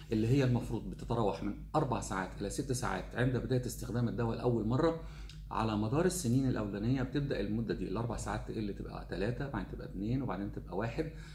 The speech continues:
فبيضطر المريض ياخد كذا جرعة في اليوم علشان يقدر يحصل على نفس النتيجة.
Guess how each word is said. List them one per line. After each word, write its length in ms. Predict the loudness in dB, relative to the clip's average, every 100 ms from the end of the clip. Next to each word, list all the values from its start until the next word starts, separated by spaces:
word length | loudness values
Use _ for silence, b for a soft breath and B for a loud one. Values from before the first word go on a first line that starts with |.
| B
فبيضطر 540 | -2 2 2 2 4 6
المريض 360 | 6 4 2 0 0
ياخد 380 | 2 2 -2
كذا 280 | -2 0 2
جرعة 640 | 2 4 4 2 -2 -10 -12 -12 -12 -12 -2
في 120 | 4
اليوم 340 | 6 8 6 4
علشان 460 | 4 4 6 6
يقدر 260 | 6 4 2
يحصل 340 | 2 0 0
على 140 | 0 0
نفس 200 | 0 0
النتيجة. 420 | -2 0 -2